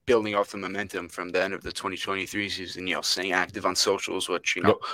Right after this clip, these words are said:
Speaker 1: the social team has done a great job at. You know,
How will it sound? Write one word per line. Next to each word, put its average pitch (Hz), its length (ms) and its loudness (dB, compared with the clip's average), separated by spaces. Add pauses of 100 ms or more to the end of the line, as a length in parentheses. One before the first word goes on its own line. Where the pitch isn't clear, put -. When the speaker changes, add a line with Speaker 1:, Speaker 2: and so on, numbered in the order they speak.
(280)
Speaker 1:
the 92 300 4
social 107 360 4
team 98 240 -4
has 95 180 0
done 87 160 -2
a 85 60 -6
great 98 220 2
job 92 280 6
at. 87 140 2
You 87 80 -4
know, 87 160 2